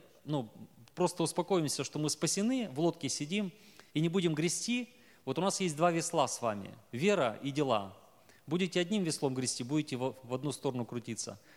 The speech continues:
будете другим, будете в другую сторону. То есть у нас есть вера и дела.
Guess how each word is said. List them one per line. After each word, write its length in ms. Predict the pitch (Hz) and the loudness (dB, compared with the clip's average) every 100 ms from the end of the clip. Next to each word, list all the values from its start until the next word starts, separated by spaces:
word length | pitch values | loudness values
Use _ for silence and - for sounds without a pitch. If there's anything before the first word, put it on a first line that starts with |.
| - | -6
будете 280 | 139 156 156 | 0 2 2
другим, 320 | 151 170 170 | 0 0 0
будете 240 | 139 127 131 | 0 -2 -2
в 40 | |
другую 300 | 135 131 123 | -2 0 -2
сторону. 480 | - 113 104 101 104 - - | -2 -4 -4 -8 -12 -20 -10
То 60 | - | -4
есть 100 | 131 | 0
у 60 | 214 | 2
нас 160 | 202 | 2
есть 180 | 156 - | 0 0
вера 200 | 175 170 | 2 2
и 80 | 151 | 0
дела. 360 | 143 113 98 | 0 0 -2